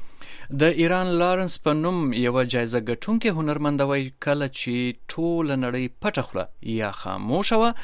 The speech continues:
یو زورور غږ راپورته سو او هغه د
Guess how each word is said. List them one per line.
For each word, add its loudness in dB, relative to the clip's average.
یو 2
زورور 0
غږ -2
راپورته -4
سو -6
او -2
هغه -6
د -2